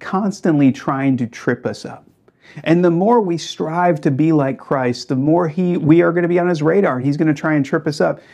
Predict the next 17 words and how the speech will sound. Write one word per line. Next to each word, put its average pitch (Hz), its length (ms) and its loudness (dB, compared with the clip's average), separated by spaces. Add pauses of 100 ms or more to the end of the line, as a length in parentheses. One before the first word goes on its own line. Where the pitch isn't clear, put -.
(160)
You 160 100 6
know, 165 80 8
Jesus 165 420 0
said, 143 520 0
"They, 165 340 4 (140)
they 147 240 2
will 151 240 2
hate 214 600 0
you 127 520 6 (680)
because 123 400 -2
of 98 140 -4
me." - 400 -8 (2500)
So - 120 2
Jesus 170 380 4
told 170 260 0
his 165 140 -2
disciples, 151 680 -2